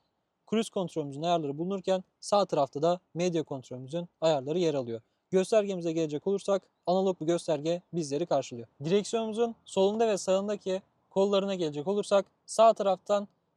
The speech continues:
kademeli ayarlaması olan bir kolumuz bulunuyor sileceklerimiz için. Sol taraftaki kolumuzda ise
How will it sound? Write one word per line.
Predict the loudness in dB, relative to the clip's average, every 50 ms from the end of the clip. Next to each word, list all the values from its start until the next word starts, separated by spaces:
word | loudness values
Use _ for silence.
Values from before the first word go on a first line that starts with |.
| _
kademeli | 0 2 2 2 2 2 0 0 0 0 -2 -2 -2 2
ayarlaması | 4 4 6 4 4 0 -2 -4 -4 -2 0
olan | 2 2 2 0 0
bir | -2 -2 -2 -4 _ _ _ _ _ _ _ _ _ _ _ _
kolumuz | _ -2 0 0 0 -2 -4 -4
bulunuyor | -2 -2 -2 -2 0 0 0 0 0 -2 _ _ _
sileceklerimiz | -6 -2 -2 0 0 0 -2 -2 -2 -2 -2 -4 -6
için. | -4 0 2 2
Sol | 4
taraftaki | 4 2 2 2 2 0 -4 -6
kolumuzda | -4 -4 -4 -4 -4 -6 -4 -4 -4
ise | -4 -2 -2 -4 -4 -4